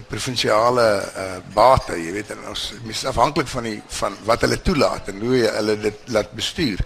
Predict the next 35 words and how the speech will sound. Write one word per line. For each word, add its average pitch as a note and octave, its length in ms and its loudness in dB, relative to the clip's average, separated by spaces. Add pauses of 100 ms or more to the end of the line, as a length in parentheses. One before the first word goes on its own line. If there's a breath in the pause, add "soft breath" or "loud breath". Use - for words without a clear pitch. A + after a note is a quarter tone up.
(500 loud breath)
Jy C#3 140 2
weet, C3+ 80 4
die C#3+ 100 4
ideale B2+ 400 6
sou C#3+ 220 2
wees A2 180 0
is G#2 160 -8
dit A2+ 160 0
as A2 200 -4
'n A#2+ 60 -10
konsessie B2+ 540 -2
aan G#2+ 160 -4
'n G#2 160 -2
ondernemer A#2+ 480 2
uitgegee A2 460 -2
word G#2 260 -4
en G2 120 -4
dit G2 180 -2
dan G2 180 0 (380 loud breath)
as - 180 0
'n A#2 80 2
museum, A2 560 4 (200)
as - 160 -2
'n A2+ 100 0
museumkompleks A#2+ 920 2
bedryf F#2+ 380 2
word G#2 200 2
met G2+ 200 0 (760 loud breath)
wet, G#2+ 440 0
met G#2+ 120 -4
museumwetenskaplikes G2+ 1200 0
wat F#2+ 260 0
sekere G2+ 500 0 (120)
standaarde G2+ 580 0
bepaal F#2+ 580 2